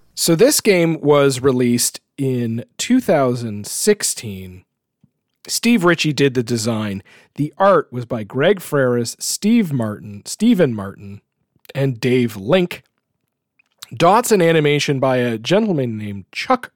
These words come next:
Ernst. This is one of his first games at Stern,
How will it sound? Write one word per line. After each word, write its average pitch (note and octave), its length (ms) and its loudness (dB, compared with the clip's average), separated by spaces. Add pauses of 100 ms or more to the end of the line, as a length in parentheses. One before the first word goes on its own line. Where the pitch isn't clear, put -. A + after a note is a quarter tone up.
Ernst. - 460 -2 (260)
This C#3 160 -2
is C3+ 140 -2
one C#3 120 0
of B2+ 80 -4
his B2 140 -6
first D#3+ 320 0
games B2 380 -4
at C#3 240 -6
Stern, G2 640 -8